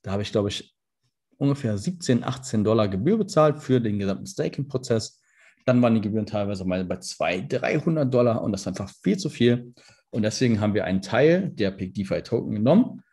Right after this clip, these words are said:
haben die ein bisschen umverteilt, offiziell das überall auch angekündigt, vorher uns Feedback geholt und gesagt, ein Teil davon werden wir auf die Binance Smart Chain bringen. Sprich eine andere Blockchain, eine zweite Blockchain, die schneller und effektiver ist.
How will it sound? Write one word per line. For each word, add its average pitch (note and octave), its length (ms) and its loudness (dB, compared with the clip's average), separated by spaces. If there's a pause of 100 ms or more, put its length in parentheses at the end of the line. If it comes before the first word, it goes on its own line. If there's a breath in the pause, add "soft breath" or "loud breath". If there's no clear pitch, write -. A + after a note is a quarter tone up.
(180 loud breath)
haben A#2 280 2
die G2+ 160 0
ein F#2 120 -10
bisschen G2 280 -4
umverteilt, D#3+ 800 2
offiziell C3 520 2
das - 160 0
überall D#2+ 240 -4
auch - 60 -6
angekündigt, C3 600 4
vorher F2+ 180 -2
uns F2 140 -10
Feedback C3+ 340 0
geholt A#2 380 4 (560 soft breath)
und D#3 180 4
gesagt, A#2 560 0 (400)
ein A2 160 -4
Teil E3 240 0
davon D3+ 380 2
werden G#2+ 180 0
wir A2 140 -2
auf - 80 -16
die A2 100 -10
Binance F#2+ 480 2
Smart G2+ 400 4
Chain F2+ 240 -6
bringen. C2+ 260 -12
Sprich B2+ 300 -2
eine G2 440 -2
andere D3 360 4
Blockchain, C3+ 580 2
eine F2 200 -4
zweite G2+ 320 -2
Blockchain, B2+ 580 -2 (300 loud breath)
die G2+ 80 -2
schneller C#3 400 4
und C3 80 2
effektiver A2+ 580 2
ist. - 260 -14